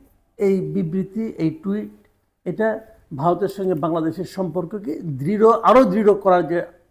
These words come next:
সম্ভাবনা সেটার ক্ষেত্রে কার্যকর হবে না। বাংলাদেশের জনগণ এটা পছন্দ করবে না।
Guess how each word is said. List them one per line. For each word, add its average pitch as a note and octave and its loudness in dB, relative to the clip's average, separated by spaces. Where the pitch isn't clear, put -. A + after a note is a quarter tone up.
সম্ভাবনা G#3 2
সেটার F#3 0
ক্ষেত্রে - -8
কার্যকর F3 -2
হবে D3 -6
না। B2+ -10
বাংলাদেশের A3 2
জনগণ A#3+ 4
এটা G#3 0
পছন্দ E3+ -6
করবে C#3 -8
না। C3+ -14